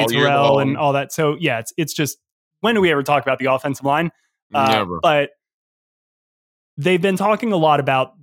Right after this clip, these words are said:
Speaker 2: this kind of rotation and how it affects Matt Ryan, which is stupid. Matt Ryan is <laughs> fine regardless of who's snapping him the football. Uh, but mainly, Arthur Smith said it was a chance to really bring out competition within these,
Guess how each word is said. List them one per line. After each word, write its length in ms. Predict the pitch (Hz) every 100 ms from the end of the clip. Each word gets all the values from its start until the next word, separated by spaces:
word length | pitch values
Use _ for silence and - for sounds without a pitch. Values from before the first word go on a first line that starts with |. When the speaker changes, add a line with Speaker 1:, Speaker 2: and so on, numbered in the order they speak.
| _ -
Speaker 2:
this 260 | 135 -
kind 200 | - 135
of 120 | 123
rotation 960 | 123 131 139 - 135 127 - 123 120 123
and 560 | 160 131 131 127 120 - _ _ _ _ _ _ _ _ -
how 100 | 202
it 60 | 214
affects 240 | 220 -
Matt 160 | 180 165
Ryan, 280 | 156 151
which 160 | 147 143
is 140 | 143
stupid. 320 | - 131 131 127
Matt 240 | 131 139
Ryan 420 | 147 143 139 135 156
is 180 | 131
<laughs> 120 | - -
fine 280 | 156 147
regardless 480 | 143 143 139 135 131
of 100 | 131
who's 220 | 123 127
snapping 300 | - 139 131
him 140 | 127 127
the 60 |
football. 460 | 120 143 123 117 - _ _ _ -
Uh, 280 | 147 139 135 - _
but 100 | 190
mainly, 520 | 185 208 269 262 214 190
Arthur 300 | 180 180 165
Smith 240 | - 165
said 360 | - 180 147 147 _ _ _ _ -
it 60 |
was 120 | 185 185
a 40 |
chance 260 | 190 277 277
to 80 |
really 140 | 254 190
bring 260 | 151 160
out 180 | 156 151
competition 800 | - 160 147 131 156 151 143 131
within 380 | 135 156 139 131
these, 500 | 131 127 123 -